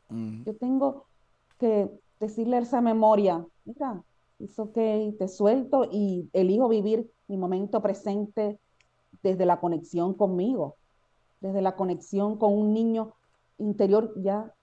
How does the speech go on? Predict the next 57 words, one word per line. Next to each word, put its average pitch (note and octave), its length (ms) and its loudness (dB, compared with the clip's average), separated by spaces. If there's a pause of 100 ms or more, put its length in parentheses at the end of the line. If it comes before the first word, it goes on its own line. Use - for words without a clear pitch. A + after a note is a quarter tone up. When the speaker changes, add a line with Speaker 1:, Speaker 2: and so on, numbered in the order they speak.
Speaker 2:
yo G#3+ 80 -4
estoy A3 260 -2
reconciliada G3+ 720 -2
con F3 100 -4
esa E3+ 220 -6
parte E3 320 -2
de D#3+ 100 -2
mí D#3 180 -2
que E3 100 -6
se D#3+ 100 -10
sintió D3 360 -4
abandonada, E3+ 800 -2
agredida, E3 720 -4 (480)
Speaker 1:
Todos F#3+ 240 4
Speaker 2:
herida. F#3+ 220 0
Speaker 1:
ten-, C3+ 100 -10
todos E3 240 2
tenemos D3+ 260 -6
niño C#3+ 160 -4
interior. G#2+ 460 -8
Eso A#2+ 180 -8
es G#2+ 120 -8
que A2+ 200 -10
creo B2 180 -6
que A#2 80 -8
es - 60 -14
clave. A2+ 380 2
O - 20 -20 (240)
sea, D3 200 6
las A#2+ 140 4
personas D#3 300 0
que G3+ 80 4
dicen F#3 240 4
que F3 120 0
no, D3+ 120 0
pero A2 180 -2
sí, B2+ 360 -6 (200)
todos A2+ 340 -2
tenemos G2 320 -12
niño - 160 -16
interior. - 340 -20
Speaker 2:
Lo A3+ 80 -4
que A3+ 80 2
es, A3+ 160 -2
es A#3 100 4
nuestra B3 300 2
historia, B3 360 0
es B3 60 2
una A#3+ 140 0
simbología G#3+ 600 2
para F3+ 200 -2
llamarla E3+ 360 -4
de F3 40 -4
alguna E3 240 -6
forma. D3 380 -6
Pero A#2 260 -8
Speaker 1:
Mm. A2 420 -10